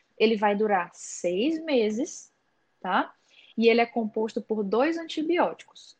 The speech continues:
Então, a dúvida do Rafael, né? São dois comprimidos, Rafael. É uma cápsula e um comprimido, tá? Estão lá na cartela. Mas o,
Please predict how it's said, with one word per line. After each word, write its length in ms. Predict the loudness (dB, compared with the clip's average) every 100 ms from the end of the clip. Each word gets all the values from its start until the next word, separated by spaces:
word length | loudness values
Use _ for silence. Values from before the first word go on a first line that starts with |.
| _
Então, 220 | -8 0
a 100 | 0
dúvida 320 | 2 -2 -4
do 80 | -4
Rafael, 640 | -6 -6 -2 0 0 -6 -8
né? 160 | -6 -6
São 200 | -6 -4
dois 200 | -4 -2
comprimidos, 580 | -6 -6 -6 -6 -6
Rafael. 360 | -14 -12 -8 -8
É 80 | -8
uma 220 | -10 -10
cápsula 560 | -12 -8 -8 -8 -10 -10
e 160 | -8 -8
um 80 | -8
comprimido, 500 | -8 -8 -6 -6 -8 _ _ _
tá? 240 | -2 -2 -2 _ _ _ _ _ _ _ -20 _ _ _ _
Estão 300 | -12 -4 -2
lá 140 | 0 0
na 120 | 0
cartela. 540 | -2 -2 -4 -4 -8 _ _ -20 -20 -2
Mas 560 | 2 4 4 2 0 0
o, 160 | -2